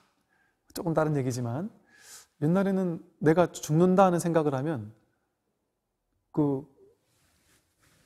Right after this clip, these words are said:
화장터에 가서 불에 막 타는 걸 보잖아요. 그러면 "내 몸이 저렇게 탈 거 아니야. 내 몸이 저렇게 땅 밑에 들어가서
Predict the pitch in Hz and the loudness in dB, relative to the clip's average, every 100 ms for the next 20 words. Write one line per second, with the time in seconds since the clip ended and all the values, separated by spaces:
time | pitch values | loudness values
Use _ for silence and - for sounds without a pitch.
0 | _ _ _ _ _ _ _ _ - - | _ _ _ _ _ _ _ _ -10 0
1 | 220 208 202 170 151 - 156 151 139 - | 0 4 6 6 2 4 6 6 0 -4
2 | 202 180 151 139 160 156 131 139 135 127 | -2 -2 -4 -10 -6 -2 0 0 0 -2
3 | 120 143 113 - 165 170 127 214 196 165 | -6 -10 -12 -2 0 0 -2 -8 -10 -6
4 | - 151 170 160 135 135 - 185 - 156 | 2 4 4 2 -2 -6 -6 -8 -4 -4
5 | 123 113 - _ _ _ _ _ _ _ | -4 -8 -12 _ _ _ _ _ _ _
6 | _ _ 147 175 175 175 160 151 151 220 | _ _ 4 8 8 6 4 0 0 2
7 | 208 190 160 151 143 135 139 | 2 2 2 2 2 -2 -4